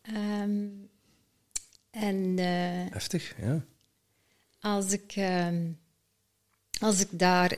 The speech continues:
Speaker 1: allee, dat is, ik, ik kan niet zeggen, het was kort. Het was misschien een kwartier, een half uur, ik weet het niet, of een uur. Ik,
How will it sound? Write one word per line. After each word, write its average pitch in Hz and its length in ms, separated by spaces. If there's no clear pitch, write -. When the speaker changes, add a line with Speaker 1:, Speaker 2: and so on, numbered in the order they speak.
Speaker 1:
allee, 185 300
dat 185 180
is, 185 380
ik, - 200
ik 190 180
kan 202 180
niet 202 140
zeggen, 214 340
het 208 160
was 180 280
kort. - 540
Het 180 360
was 180 220
misschien 175 420
een 170 180
kwartier, 208 640
een 190 100
half 165 300
uur, 214 240
ik 180 160
weet 202 200
het 247 140
niet, 247 260
of 175 160
een 180 140
uur. 240 340
Ik, - 240